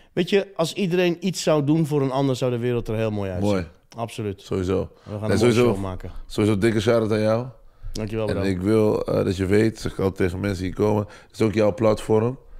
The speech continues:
Speaker 2: Wanneer je wilt praten, dit is de plek waar je kan praten.
Speaker 1: Dankjewel, bro.
Speaker 2: Ehm, Real Talk is gewoon een, een, een platform,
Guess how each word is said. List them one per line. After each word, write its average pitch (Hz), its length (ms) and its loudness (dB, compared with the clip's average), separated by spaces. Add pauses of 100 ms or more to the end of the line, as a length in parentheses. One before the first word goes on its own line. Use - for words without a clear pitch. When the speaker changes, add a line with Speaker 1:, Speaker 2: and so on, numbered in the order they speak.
(180)
Speaker 2:
Wanneer 95 280 -2
je 113 100 4
wilt 120 220 4
praten, 117 600 4 (220)
dit 113 340 -2
is 107 140 0
de - 60 -4
plek 110 320 0
waar 107 180 2
je 107 80 0
kan 110 240 -2
praten. 107 500 0 (200)
Speaker 1:
Dankjewel, 95 360 -8
bro. 95 100 2
Speaker 2:
Ehm, 92 480 2 (640)
Real 104 240 4
Talk 101 340 4
is 95 180 -2
gewoon 98 500 -2
een, 98 220 -8
een, 95 120 -8
een 95 180 -6
platform, 95 680 -2